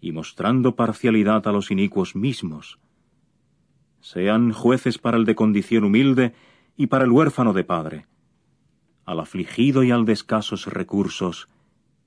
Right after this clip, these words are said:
hagan justicia. Provean escape para el de condición humilde y para el pobre. De la mano de los inicuos,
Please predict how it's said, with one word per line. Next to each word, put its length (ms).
hagan 320
justicia. 800
Provean 340
escape 460
para 180
el 80
de 100
condición 540
humilde 400
y 60
para 180
el 140
pobre. 440
De 120
la 120
mano 240
de 100
los 180
inicuos, 600